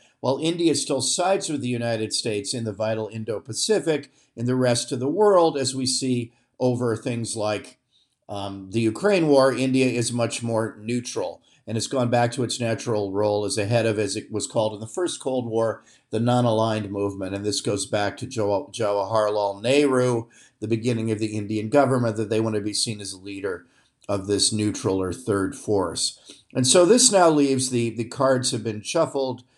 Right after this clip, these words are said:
uh, the, the dice have been thrown, as Bismarck would put it, and this leaves the U S with the Anglosphere and Japan, and the E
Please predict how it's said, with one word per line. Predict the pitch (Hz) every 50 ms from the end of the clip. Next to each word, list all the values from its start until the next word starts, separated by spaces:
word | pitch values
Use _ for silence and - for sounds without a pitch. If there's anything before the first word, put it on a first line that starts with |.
| _ _ _ _
uh, | - 98 101 101 92
the, | 95 101 98
the | 95 - 107
dice | 98 92 120 113 110 117 113 -
have | - 123 110
been | 110 107 107
thrown, | 104 - 139 156 151 147 147 135
as | 123 104
Bismarck | - 131 123 117 110 113 120 113 107 -
would | - 120 110 -
put | - 147 143 143
it, | 139 131 120 123 - _ _ _ _ _ _ _ _ _
and | 147 139 139
this | 143 143 143 -
leaves | 147 147 139 131 131 127
the | 131 127
U | 120 127 131 123 120
S | 120 117 117 -
with | - 123 110
the | 117 123 -
Anglosphere | - 127 127 131 135 127 123 123 117 - - - 127 120 120 120 117 104
and | 92 110 110
Japan, | - 110 123 123 180 190 196 180 165 156 151 147 147 135 131 - - _ _ _ -
and | 131 131 131
the | 131 131
E | 127 131 131